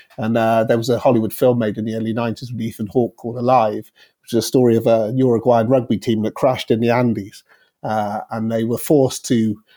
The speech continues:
uh, adopt some cannibalism before Nando and a couple of, who was the captain of the team, and a couple of the others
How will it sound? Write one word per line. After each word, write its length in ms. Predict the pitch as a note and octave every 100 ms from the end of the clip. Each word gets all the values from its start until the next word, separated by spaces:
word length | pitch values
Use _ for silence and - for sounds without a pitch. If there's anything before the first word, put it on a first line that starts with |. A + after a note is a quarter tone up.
| _ -
uh, 360 | A2 G#2+ G#2 A2
adopt 320 | C#3+ C3 -
some 380 | - A#2+ A2+ G#2
cannibalism 840 | - C3+ C3 A#2 A2+ G#2 A#2 G#2+ - -
before 320 | G#2+ - A#2
Nando 420 | A#2+ B2 A#2+ A#2
and 100 | A2
a 20 | A2+
couple 320 | C3+ - A#2+
of, 60 |
who 80 | A#2
was 100 | G#2+
the 80 | G#2+
captain 340 | C#3+ B2 -
of 80 | A#2+
the 60 | A2
team, 260 | - A#2+
and 120 | A2+ A2
a 20 |
couple 320 | - - A#2+
of 60 | A2+
the 100 | A#2+
others 340 | A#2 A2+